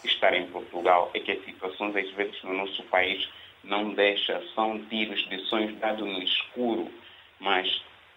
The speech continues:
o bom é isso, é que já há uma culturação e, sobretudo, há uma identidade africana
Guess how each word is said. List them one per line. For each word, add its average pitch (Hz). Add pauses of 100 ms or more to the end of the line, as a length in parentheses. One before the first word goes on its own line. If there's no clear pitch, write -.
(160)
o 98
bom 117
é 123
isso, 110
é 110
que 110
já 110
há 104
uma 107
culturação 101
e, -
sobretudo, 95 (320)
há 98
uma 101
identidade 95
africana 87